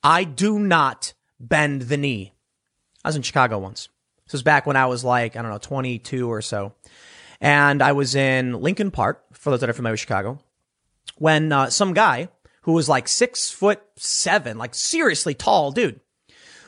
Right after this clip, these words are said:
starts walking next to me as I cross the street, and he starts saying things to me like, "Yo, let me get some money."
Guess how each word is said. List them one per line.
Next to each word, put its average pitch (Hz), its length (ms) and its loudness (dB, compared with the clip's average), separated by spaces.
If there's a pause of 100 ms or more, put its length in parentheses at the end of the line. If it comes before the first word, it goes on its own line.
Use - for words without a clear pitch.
starts 180 260 2
walking 240 400 2
next 180 200 0
to 180 80 -6
me 175 60 -2
as 143 80 -4
I 135 60 -6
cross 160 300 0
the 190 80 -2
street, 120 360 -8 (440)
and 156 60 2
he 160 40 2
starts 220 240 2
saying 214 280 2
things 175 260 -4
to 170 80 -6
me 156 200 -2
like, 135 500 0 (180)
"Yo, 170 240 4
let 151 180 0
me 165 80 -4
get 151 180 -4
some 135 220 -2
money." 147 300 -2